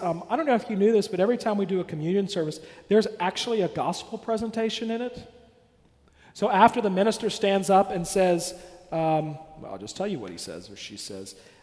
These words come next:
Uh, we say, uh, "Almighty God, our heavenly Father, who of his great mercy hath promised forgiveness of sins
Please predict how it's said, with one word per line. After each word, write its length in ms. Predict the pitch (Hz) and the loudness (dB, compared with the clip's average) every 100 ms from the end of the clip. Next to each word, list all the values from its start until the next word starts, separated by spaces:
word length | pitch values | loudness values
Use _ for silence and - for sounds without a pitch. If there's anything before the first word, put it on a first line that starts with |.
| - | -10
Uh, 360 | 156 156 151 160 | -4 -2 -2 -2
we 120 | 190 | -2
say, 480 | 202 - 190 180 175 | 0 2 2 4 2
uh, 100 | 170 | 0
"Almighty 540 | 160 170 190 196 196 | 0 4 4 6 6
God, 240 | 190 190 202 | 6 6 6
our 100 | 175 | 4
heavenly 340 | 170 185 175 | 2 0 -2
Father, 380 | 165 185 190 208 | 0 2 4 2
who 140 | 170 | 0
of 80 | 170 | -2
his 100 | 160 | -4
great 300 | - 180 185 | -2 -2 0
mercy 320 | 180 185 254 | -2 -4 -2
hath 200 | 202 165 | -4 -4
promised 440 | - 196 190 196 - | -4 -2 0 -2 -4
forgiveness 560 | 170 - 214 220 220 | -2 6 6 6 2
of 100 | 202 | 0
sins 400 | 151 196 190 220 | 0 0 0 -2